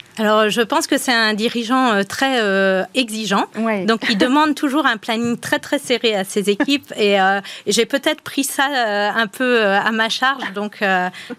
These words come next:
Speaker 1: pour mes équipes, c'est toujours un peu, euh, il faut y aller. Euh,
Speaker 2: <laughs> D'accord. Vous
Speaker 1: c'est
Speaker 2: reproduisez un petit peu le même schéma, vous voulez
Speaker 1: Bah,
Speaker 2: dire, finalement.
Speaker 1: on s'inspire de toutes les influences de gens qu'on rencontre. Et je pense que s'il y a une chose,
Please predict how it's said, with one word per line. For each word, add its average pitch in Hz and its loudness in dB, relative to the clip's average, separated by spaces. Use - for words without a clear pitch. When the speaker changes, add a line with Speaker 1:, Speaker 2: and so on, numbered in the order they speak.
Speaker 1:
pour 233 2
mes 240 4
équipes, 269 -2
c'est 196 0
toujours 247 0
un 214 0
peu, 226 0
euh, 180 4
il 254 4
faut - 0
y 240 2
aller. 247 2
Euh, 202 2
Speaker 2:
<laughs> - -4
D'accord. 302 2
Vous 294 0
Speaker 1:
c'est - -2
Speaker 2:
reproduisez 294 0
un 330 2
petit 285 -8
peu 311 0
le 277 2
même 277 2
schéma, 403 2
vous 247 -2
voulez 233 0
Speaker 1:
Bah, 311 6
Speaker 2:
dire, 277 -4
finalement. 208 -8
Speaker 1:
on 320 4
s'inspire 320 2
de 247 2
toutes - -4
les 285 2
influences 269 0
de 254 4
gens 285 2
qu'on 269 0
rencontre. 220 0
Et 254 4
je 220 0
pense 247 0
que 233 0
s'il 226 -6
y 226 4
a 214 2
une 254 0
chose, 254 0